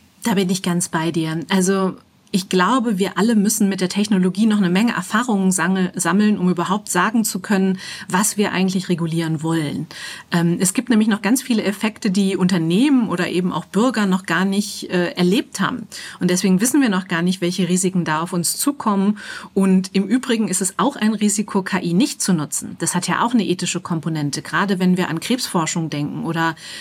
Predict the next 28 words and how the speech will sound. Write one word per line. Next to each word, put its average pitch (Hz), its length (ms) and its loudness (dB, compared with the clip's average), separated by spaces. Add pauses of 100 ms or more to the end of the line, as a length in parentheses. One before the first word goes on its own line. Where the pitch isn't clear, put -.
(160)
wenn 180 180 4
wir 170 240 -2
auch 156 160 -10
an 165 220 -4
Verteilungsgerechtigkeit 180 1120 -2
denken 160 280 -2
oder 160 120 -2
eben 165 160 -2
auch 139 140 -4
an 156 100 -6
Zugang 214 480 2
zu 175 140 -2
bestimmten 170 500 -2
Technologien 180 800 2
oder 160 240 -4
eben 156 220 -6
Services. - 180 2 (920)
Da - 120 -2
hat's 180 140 -2
auch 208 160 -2
eine 226 120 2
ethische 220 340 0 (120)
Komponente, 202 640 0
K 208 160 -4
I 185 100 2
nicht 220 320 2
zu 196 140 -2
benutzen. 156 560 -4